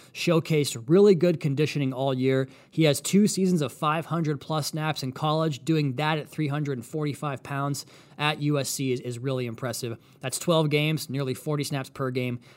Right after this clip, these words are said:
To reiterate, that's a size and position that typically does not get that much run. Usually it's, like, twenty, twenty-five snaps, but now he's on our roster,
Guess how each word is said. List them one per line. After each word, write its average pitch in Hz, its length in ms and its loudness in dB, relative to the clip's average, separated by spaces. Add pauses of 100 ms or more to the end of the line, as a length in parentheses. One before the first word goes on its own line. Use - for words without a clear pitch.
(120)
To 143 100 -2
reiterate, 202 540 2
that's 170 220 -2
a 180 80 2
size 165 580 -2
and 156 180 -2
position 147 400 0
that 131 120 -4
typically 151 340 -4
does 127 140 -4
not 143 160 -4
get 131 100 -6
that 127 140 -8
much 120 180 -8
run. 160 400 2
Usually 139 300 2
it's, 135 120 -4
like, 120 200 -4
twenty, 180 380 0
twenty-five 147 600 -2
snaps, 185 420 -2 (360)
but 139 100 -6
now 170 160 2
he's 151 80 2
on 143 100 -4
our 185 160 2
roster, 156 500 2